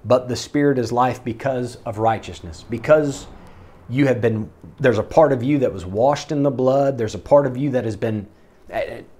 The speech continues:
by the way, washed in the blood. That's what made you righteous. All your sins were washed away. God could properly declare you righteous, which is justified.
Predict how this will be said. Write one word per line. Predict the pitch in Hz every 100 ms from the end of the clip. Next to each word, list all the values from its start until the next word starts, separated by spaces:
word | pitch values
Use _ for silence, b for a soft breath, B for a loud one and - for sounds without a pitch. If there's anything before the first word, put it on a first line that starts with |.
| - - -
by | 131 131
the |
way, | 117 127 113
washed | 117 131 -
in | 139
the | 113
blood. | 110 139 113 135 - -
That's | 110 - - - - - _ _ _
what | 117 135
made | 120 127 123
you | 120
righteous. | 120 123 110 95 -
All | - 107
your | 117
sins | 113 - 143 135
were | 135
washed | 127 127 123
away. | 139 131 127 127 127 B B
God | 117 120 113
could | 113 95
properly | - 151 143 139 139
declare | 117 120 - 143 135 139
you | 120 123 123 123 -
righteous, | 117 117 107 - 82 - -
which | 101
is | 110
justified. | 104 117 107 - - - - -